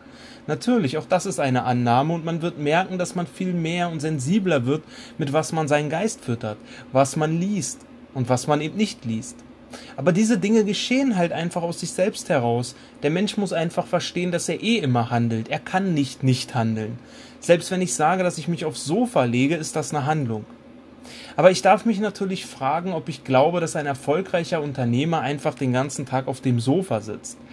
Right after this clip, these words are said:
Wenn das mal so ist, weil er irgendwelche Gedanken oder Ideen f-,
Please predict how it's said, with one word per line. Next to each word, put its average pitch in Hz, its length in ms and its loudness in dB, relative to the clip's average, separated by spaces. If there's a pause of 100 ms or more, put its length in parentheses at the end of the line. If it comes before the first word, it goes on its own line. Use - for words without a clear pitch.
(260)
Wenn 123 120 2
das 131 200 4
mal 151 340 4
so 151 160 0
ist, 175 260 -4
weil 143 140 6
er 143 60 8
irgendwelche 143 400 -2
Gedanken 156 500 2
oder 139 140 2
Ideen 143 420 2
f-, - 140 -8